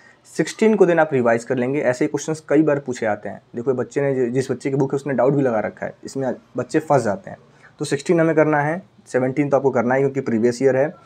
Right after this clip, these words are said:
Then आपको कर लेना है क्वेश्चन नंबर ट्वेंटी, ठीक है, क्या करना है क्वेश्चन नंबर ट्वेंटी। Then आगे हम लोग बढ़ेंगे और हमारे लिए जो नेक्स्ट इंपॉर्टेंट क्वेश्चन होगा क्वेश्चन नंबर ट्वेंटी थ्री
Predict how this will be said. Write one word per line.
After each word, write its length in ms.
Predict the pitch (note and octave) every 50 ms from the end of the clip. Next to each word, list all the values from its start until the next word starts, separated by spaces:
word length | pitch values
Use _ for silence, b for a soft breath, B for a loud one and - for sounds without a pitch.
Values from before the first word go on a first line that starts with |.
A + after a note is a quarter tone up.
| b b b b b b b _ -
Then 140 | D3 D#3
आपको 180 | D#3+ D#3+ D#3+ F3
कर 160 | D#3 D#3+ D#3
लेना 220 | D#3+ E3 D#3+ E3 D#3+
है 120 | E3 E3
क्वेश्चन 240 | D#3+ D3 - - D#3
नंबर 180 | D3 C#3 C3+ B2+
ट्वेंटी, 400 | - A#2+ A2 A2+ A#2+ - E3+ G3 G#3 G3+ - _ _ _ _ _ _ _ _ _ _ _ _ _ _ _
ठीक 340 | - - - _ - C#3 C#3+
है, 80 | E3+ D3+
क्या 100 | D3 C#3+
करना 200 | D3 D3+ D3 D3+
है 100 | E3 F3
क्वेश्चन 240 | E3 D3 - - C#3
नंबर 240 | C3+ C3+ D#3+ G3+ B3+ - - - _ - _ _ -
ट्वेंटी। 460 | C3+ B2+ B2 B2 B2 F3 F#3+ G#3 A3+ A#3 - _ _ _ _ _ - - - - - b b b b b b b b _ -
Then 180 | C3 C3+ D3+ D#3 D3+ - _ _ -
आगे 180 | A#2 B2+ C3+ D3
हम 80 | D3 D3+
लोग 100 | D3 C#3
बढ़ेंगे 360 | D3 D3 D3+ D#3+ E3 F3+ F#3+
और 180 | F#3 - - B2+
हमारे 220 | B2 A#2+ B2 B2+
लिए 100 | C#3 C#3
जो 60 | C#3 C#3
नेक्स्ट 300 | C3+ C#3 D3+ - - -
इंपॉर्टेंट 420 | E3+ D#3 C#3+ C#3+ - - D3+ D3+ -
क्वेश्चन 280 | - - - - C#3+
होगा 140 | C3+ C3 -
क्वेश्चन 300 | C#3+ - - - - D3
नंबर 300 | C#3 C3+ C3 C#3 D#3+ F#3+ A3+ A#3 - _ _ _ _ _ _
ट्वेंटी 220 | - B2+ B2 B2 C3
थ्री 400 | B2+ - C#3 D3 E3+ F#3+ G#3+